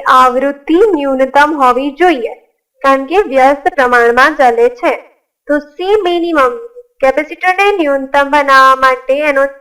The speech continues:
છેદમાં જે આવૃત્તિ આવે છે મહત્તમ હોવી જોઈએ,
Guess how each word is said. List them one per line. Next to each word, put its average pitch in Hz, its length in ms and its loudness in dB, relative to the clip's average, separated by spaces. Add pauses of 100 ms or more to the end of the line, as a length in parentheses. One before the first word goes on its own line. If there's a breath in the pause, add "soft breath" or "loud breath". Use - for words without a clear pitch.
છેદમાં 277 800 0
જે 370 140 2
આવૃત્તિ 277 500 0
આવે 254 180 0 (160)
છે 311 240 -8
મહત્તમ 262 800 0
હોવી 262 340 -2 (680)
જોઈએ, 294 380 0